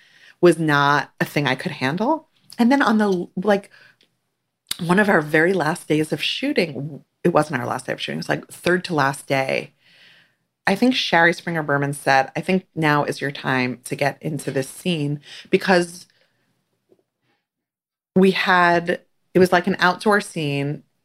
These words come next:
and I hadn't had hair. Someone quickly did my makeup. I was wearing my own shirt.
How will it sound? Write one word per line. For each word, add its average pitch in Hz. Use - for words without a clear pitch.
and 175
I 185
hadn't 202
had 165
hair. 139
Someone 202
quickly 240
did 180
my 151
makeup. 135
I 165
was 180
wearing 190
my 185
own 151
shirt. -